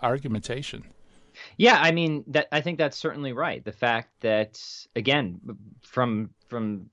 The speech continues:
Speaker 2: the s-, from my impression of swimming in the philosophical circles, it seems like even most skeptics, uh, will, will grant that, yeah, the logical problem of evil is, it's kind of, it's kind of done.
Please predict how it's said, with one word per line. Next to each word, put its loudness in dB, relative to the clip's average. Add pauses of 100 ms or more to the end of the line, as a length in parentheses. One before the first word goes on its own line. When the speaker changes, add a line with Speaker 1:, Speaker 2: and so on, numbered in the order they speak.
Speaker 2:
the -10
s-, -12
from 0
my 6
impression 2
of -10
swimming 0
in 0
the -2
philosophical 2
circles, -2
it -10
seems -4
like 2
even 4
most 2
skeptics, 0
uh, -4
will, 2
will 0
grant 4
that, -4
yeah, 2
the -4
logical -2
problem 0
of -2
evil -4
is, -10
it's -20
kind 2
of, -6 (120)
it's -20
kind 0
of -6
done. 0